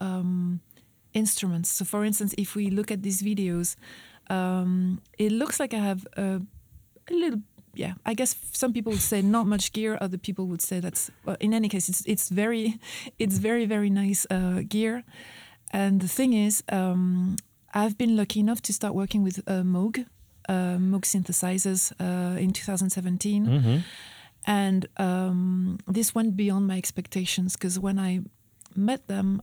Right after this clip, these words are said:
Speaker 1: I had never been given any single piece of equipment. And I was always wondering, like, how do other people get, uh, companies to give them gear?
Speaker 2: Yeah, Fender guitars and <laughs>
Speaker 1: Yeah, whatever. And, um,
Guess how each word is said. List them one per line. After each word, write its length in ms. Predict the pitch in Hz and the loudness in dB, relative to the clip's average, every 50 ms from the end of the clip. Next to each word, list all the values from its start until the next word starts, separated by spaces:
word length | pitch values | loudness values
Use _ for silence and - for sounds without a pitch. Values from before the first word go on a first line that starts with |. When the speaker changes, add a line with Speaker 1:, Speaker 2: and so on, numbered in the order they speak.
| - _ _ _ - | -6 _ _ _ -2
Speaker 1:
I 140 | 202 196 196 | -2 0 0
had 280 | 196 185 196 190 190 | 0 0 0 2 2
never 280 | 202 208 220 214 214 214 | 2 2 2 2 0 -2
been 240 | 190 214 202 196 190 | 0 0 2 2 2
given 340 | 185 202 180 180 185 185 - - | 0 0 0 0 0 -2 -2 -2
any 260 | - 214 208 202 202 202 | 0 2 4 4 4 2
single 420 | - - - 208 190 190 196 190 | 0 0 0 0 0 0 -2 -6
piece 260 | - - - 190 - - | -6 -6 -6 -4 -4 -4
of 80 | 175 | -4
equipment. 520 | 175 - - 208 - 185 185 180 160 - - | -6 -4 -4 -4 -2 -2 -2 -2 -2 -4 -4
And 160 | - 196 196 202 | -2 -2 0 0
I 120 | 208 214 | 0 -2
was 240 | 214 240 247 220 - - - | -2 -2 -4 -4 -6 -6 -6
always 280 | 233 247 254 226 202 | -4 -2 -2 -2 -2
wondering, 320 | 202 196 196 185 180 147 160 | -2 -2 -2 -2 -2 -4 -6
like, 140 | 147 - - - - - - - - - | -6 -8 -10 -16 -20 -20 -20 -20 -16 -8
how 180 | - 254 285 | -6 -4 -4
do 180 | 320 320 302 302 - | -2 -4 -4 -4 -4
other 240 | 240 226 214 214 208 | -4 -4 -2 -4 -4
people 580 | 208 - 220 208 - 214 208 208 208 202 - - _ - 190 - | -2 -4 -4 -2 -2 -2 0 0 -2 -4 -6 -8 _ -16 -8 -4
get, 240 | - 190 196 196 - - - - | -4 -4 -2 -4 -8 -12 -10 -6
uh, 180 | 180 185 185 185 - | -4 -4 -4 -4 -4
companies 500 | - 262 277 262 233 196 175 180 180 - | -4 -4 -2 0 0 0 0 0 -2 -6
to 300 | - - 190 180 180 175 - | -6 -4 -4 -4 -4 -4 -4
give 200 | - 190 180 - - | -4 -4 -4 -4 -4
them 340 | 180 180 175 180 180 180 196 | -2 0 0 0 0 -2 -2
gear? 240 | - 208 202 185 | -2 -2 0 2
Speaker 2:
Yeah, 160 | 170 156 120 123 | 4 4 2 4
Fender 320 | - - 120 123 113 107 | 4 4 6 6 6 6
guitars 500 | 101 110 104 - 117 107 101 98 98 95 | 6 4 4 6 4 4 6 6 4 4
and 400 | 98 101 101 101 101 104 104 - - - | 4 2 2 2 0 0 -2 -2 -2 0
<laughs> 100 | - 117 | 0 2
Speaker 1:
Yeah, 240 | 226 240 247 233 214 | 2 2 2 2 2
whatever. 560 | 208 208 220 214 214 208 190 196 190 190 185 - - | 2 0 0 0 0 0 2 2 0 0 0 -2 0
And, 400 | 214 214 208 214 220 220 208 233 | 0 2 2 2 2 2 2 2
um, 800 | 233 220 214 214 214 220 214 214 214 214 208 214 208 208 208 | 0 2 2 2 2 2 2 2 4 4 4 2 2 0 -2